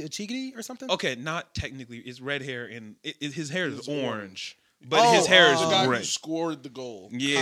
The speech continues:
Speaker 3: Shared
Speaker 1: Uh,
Speaker 3: the steak.
Speaker 1: something with a K. Ku-, Kuri, something. Something with a K.
Speaker 2: Big Body.
Speaker 1: Yeah.
Speaker 2: Bro, the goat. I already rock with him just 'cause he a noble dude.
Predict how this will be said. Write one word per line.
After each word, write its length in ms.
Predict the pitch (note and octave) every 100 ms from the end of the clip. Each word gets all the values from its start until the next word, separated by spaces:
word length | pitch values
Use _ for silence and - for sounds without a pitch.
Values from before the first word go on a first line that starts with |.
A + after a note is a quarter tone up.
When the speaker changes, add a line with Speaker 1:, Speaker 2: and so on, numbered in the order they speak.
| A#2+ -
Speaker 3:
Shared 140 | - E3+
Speaker 1:
Uh, 120 | -
Speaker 3:
the 60 | C3
steak. 260 | - A#2+
Speaker 1:
something 400 | - - G#3 F#3+
with 100 | E3
a 40 | B2+
K. 140 | B2+
Ku-, 280 | - G3 F#3 _
Kuri, 360 | F#3+ F#3 F3+ D#3
something. 340 | - F#3+ G#2 _ _
Something 160 | A#2 C3
with 80 |
a 20 | -
K. 120 | G#2+ A2
Speaker 2:
Big 380 | D#3 F#3 E3+ C#3+
Body. 420 | C#3 A#2+ G#2 G2
Speaker 1:
Yeah. 320 | C3+ B2+ A2
Speaker 2:
Bro, 200 | G2+ F#3
the 80 | F3+
goat. 380 | C#3 D#3+ C#3+ A2+ _ _ _ _ -
I 100 | F3+ F#3+
already 460 | A3 A3 A3 G3+
rock 280 | C3+ D3 -
with 140 | G#3+
him 160 | G#3 G3+
just 200 | F3 G#3+
'cause 200 | G#3+ F3 - -
he 120 | -
a 100 | C4+
noble 420 | E3 D3 F3 F3 F3
dude. 540 | D#3+ E3+ E3+ E3+ F3